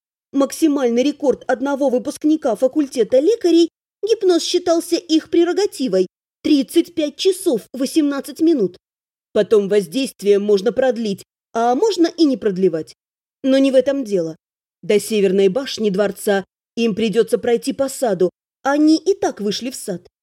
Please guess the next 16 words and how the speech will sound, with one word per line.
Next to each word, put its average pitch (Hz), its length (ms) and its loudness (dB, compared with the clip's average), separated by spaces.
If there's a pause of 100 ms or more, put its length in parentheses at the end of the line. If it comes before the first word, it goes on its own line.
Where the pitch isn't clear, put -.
(280)
Им 311 140 4
захочется 381 600 0
обсудить 359 440 0
увиденное, 226 600 0 (420)
и 269 380 0
они 262 320 2
будут 214 340 -2
обсуждать, 392 600 -6 (340)
а 190 160 0
потом 214 380 0
освободятся 214 760 0 (220)
и 240 80 0
отправятся 370 580 -2
по 269 120 -4
своим 240 360 -2
делам. 180 380 0